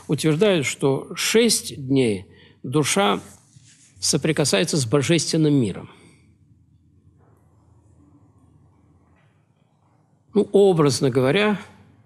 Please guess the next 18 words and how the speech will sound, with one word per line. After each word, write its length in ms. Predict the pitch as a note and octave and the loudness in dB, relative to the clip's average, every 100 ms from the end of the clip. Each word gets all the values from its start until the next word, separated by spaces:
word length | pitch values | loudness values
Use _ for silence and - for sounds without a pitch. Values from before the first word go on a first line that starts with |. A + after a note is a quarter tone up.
| _ _ _ | _ _ _
и 260 | - C#3 C3 | -2 2 2
мы 140 | C3+ | 2
с 100 | C3+ | 2
вами 220 | D#3+ C#3+ C3+ | 2 2 2
здесь 260 | C3 A#2+ | 0 -2
можем 300 | D3 B2+ B2 | -2 -2 -2
только 420 | A#2+ G3+ E3+ D#3+ | 0 2 2 0
образно 580 | C3+ D3 C#3+ B2 A2 G#2+ | 0 2 2 2 -2 -4
постоянно 520 | G#2 G#2+ - A#2 G#2 | -4 -6 -4 -2 -2
говорить. 580 | G#2 G#2 F#2+ D#2+ - - - _ _ _ _ _ _ - | -4 -6 -8 -12 -18 -20 -20 _ _ _ _ _ _ -20
Это 320 | - A2 G#2+ - _ - | -12 -10 -10 -14 _ -6
нужно 400 | B2+ C#3 G#2 A2 | -2 -2 -2 -6
знать. 320 | G#2 G#2+ E2 - _ _ - - - | -4 -6 -8 -18 _ _ -20 -20 -8
Образно 580 | - F3+ F#3+ E3+ C3 B2 | 0 2 4 2 0 -2
говоря, 400 | A2+ G#2+ F#2 C#2+ - - _ _ _ _ _ _ _ _ _ - | -4 -6 -8 -14 -18 -20 _ _ _ _ _ _ _ _ _ -10
душа 340 | A#2 C3 E3+ | -6 -2 0
проходит 720 | D#3+ D#3 C#3 F3 F3+ D3+ A#2 | 0 -2 -2 0 0 0 -4
перед 220 | - D3 | -2 0